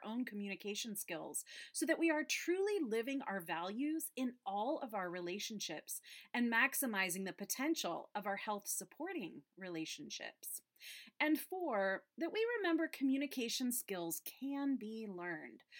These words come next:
So if this episode has illuminated an area of opportunity for you,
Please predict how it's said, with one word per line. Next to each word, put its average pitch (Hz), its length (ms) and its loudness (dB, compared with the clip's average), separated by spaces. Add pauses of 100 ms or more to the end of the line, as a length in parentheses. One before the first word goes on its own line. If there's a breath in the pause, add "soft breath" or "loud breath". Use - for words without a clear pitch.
(220 loud breath)
So - 180 2
if 320 180 6
this 466 300 0
episode 294 500 4
has 247 220 2
illuminated 214 640 -2
an 180 220 -2
area 190 280 0
of 196 120 0
opportunity 180 680 -2
for 262 120 -6
you, 269 380 -2